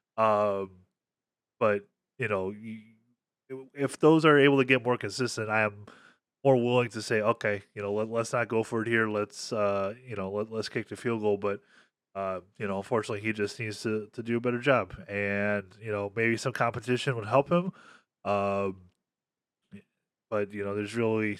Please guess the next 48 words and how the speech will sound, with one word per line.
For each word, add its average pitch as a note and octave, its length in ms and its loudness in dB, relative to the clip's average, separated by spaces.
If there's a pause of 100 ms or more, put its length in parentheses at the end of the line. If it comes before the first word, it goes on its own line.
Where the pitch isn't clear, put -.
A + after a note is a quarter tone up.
(160)
not A2+ 160 0
a G#2 60 2
whole G#2+ 200 2
lot, G#2 460 -2
you A2 80 -8
know, G2+ 100 -2
out G#2 220 -2
there G2+ 200 -2
at G2+ 100 -6
this G#2+ 160 -4
point G#2+ 240 -4
of G2 80 -8
the G2 100 -8
season, G2+ 420 -6 (220)
uh, G2 600 -6
you A#2+ 100 -12
know, G2+ 80 -8
for G#2 240 -2
them G#2 120 -4
to G2 100 -12
go G#2 160 -2
get. G2+ 180 -2
I G#2 120 -2
know G2+ 120 -6
you G2+ 120 -4
put - 200 -6
the G2+ 80 -8
list G2+ 240 -6
out F#2 160 -8
there, F#2+ 160 -6
but, F#2+ 220 -10 (580)
uh, G2+ 100 -2
finding C#3+ 300 6
a A#2+ 60 -2
kicker B2 340 0
this A2 160 -4
close A2 280 -2
to G#2 460 0
the A2 120 -6
regular G#2+ 240 -2
season, G#2+ 400 -8 (100)
not B2+ 340 0
always A2+ 300 -2
an A2 100 -6
easy G#2 240 -10
thing F#2+ 260 -14
to G2+ 60 -16
do. F#2 220 -6